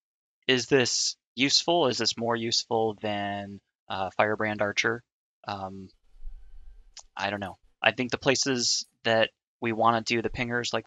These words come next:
for, for a curiosity kind of a build, you're gonna be using Reckless Fireweaver for sure. You're gonna be using, uh, Firebrand Archer as well. Um, if you also were running Gutter Snipe,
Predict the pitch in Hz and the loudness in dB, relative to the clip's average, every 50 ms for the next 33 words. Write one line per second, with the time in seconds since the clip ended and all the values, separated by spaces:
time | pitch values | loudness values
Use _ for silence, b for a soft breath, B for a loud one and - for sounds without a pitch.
0 | _ _ 117 110 107 107 104 - - 110 107 104 - - 117 92 92 98 101 - | _ _ -2 0 0 -2 -6 -4 -6 -6 -6 -6 -6 -4 -2 -2 -2 -2 -4 -4
1 | - 107 110 - - 107 104 101 101 98 92 95 107 104 101 101 101 101 - - | -6 -6 -8 -8 -6 -6 -6 -6 -8 -10 -6 -4 -4 -2 -2 -4 -4 -6 -10 -16
2 | B B B B B B B B B B B B B B _ _ _ - 110 110 | B B B B B B B B B B B B B B _ _ _ -4 0 0
3 | 120 117 110 113 107 117 127 120 117 127 117 113 110 117 - 143 135 127 - - | 0 0 0 -2 -2 0 0 2 2 0 0 0 0 -2 0 0 -2 0 2 2
4 | 120 113 110 110 104 104 104 - 107 117 113 - 127 - - - 101 101 98 101 | 2 2 2 0 -2 -4 -4 -4 -4 -4 -4 -2 -2 -2 0 0 -2 -4 -4 -6
5 | 104 107 - - 104 101 98 104 101 104 104 104 107 104 104 113 107 104 101 101 | -8 -10 -12 -14 -14 -10 -8 -8 -8 -6 -6 -6 -4 -4 -4 -4 -6 -6 -8 -10
6 | 101 101 - _ _ _ _ _ - 107 101 95 90 - - _ _ - 110 104 | -12 -14 -16 _ _ _ _ _ -6 -4 -2 -2 -4 -4 -6 _ _ 2 2 4
7 | 107 - 113 113 113 113 98 104 - - - 113 127 143 - _ _ - - 123 | 4 0 0 0 0 -2 -2 -2 -2 0 -2 -2 -2 -4 -10 _ _ -8 -6 -6
8 | - - 101 92 92 95 98 - _ _ _ _ _ _ _ - 101 98 98 95 | -4 -2 -2 -2 -2 -6 -8 -12 _ _ _ _ _ _ _ -4 -4 -2 -2 -4
9 | 95 98 98 95 _ _ _ _ _ _ _ _ _ _ _ _ _ _ _ _ | -6 -8 -12 -16 _ _ _ _ _ _ _ _ _ _ _ _ _ _ _ _
10 | _ _ - _ _ _ _ _ _ _ _ _ - 147 147 - - - 135 127 | _ _ -20 _ _ _ _ _ _ _ _ _ 6 6 6 6 4 -4 -2 -2
11 | 120 - - 113 127 127 - - 143 120 117 120 120 110 110 113 120 117 113 110 | 0 4 6 6 6 6 6 4 4 4 4 2 2 2 2 0 0 -2 -2 0
12 | 107 101 104 117 127 - - 143 147 160 - | 0 0 0 0 0 0 2 2 2 0 -2